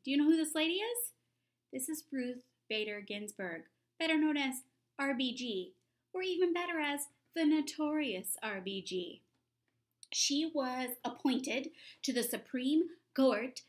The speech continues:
Justice in nineteen ninety-three, and she is still on the Supreme Court. She was only the second lady to ever be appointed to the Supreme Court, and she has made some amazing decisions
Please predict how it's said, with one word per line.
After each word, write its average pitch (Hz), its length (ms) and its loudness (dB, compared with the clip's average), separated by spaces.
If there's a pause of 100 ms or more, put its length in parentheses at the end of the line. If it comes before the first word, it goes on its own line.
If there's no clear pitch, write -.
Justice 247 540 0 (240)
in 240 140 2
nineteen 226 420 0
ninety-three, 226 1160 -4 (120)
and 311 120 6
she 370 220 2
is 370 120 -2 (100)
still 339 640 2 (160)
on 320 160 6
the 320 100 8
Supreme 339 460 2
Court. 359 460 0 (240)
She - 160 0
was 359 140 0
only 359 300 2
the 370 80 -4
second 403 540 2 (140)
lady 330 440 -2 (200)
to - 160 -4
ever 381 240 2
be 370 120 0
appointed 349 420 0
to 330 120 -6
the 320 80 -2
Supreme 320 380 2
Court, 339 320 -2 (360)
and 262 160 0
she 294 220 0
has 285 220 -2
made 262 340 -4
some 247 420 -6 (280)
amazing 262 1040 -2
decisions 233 720 -4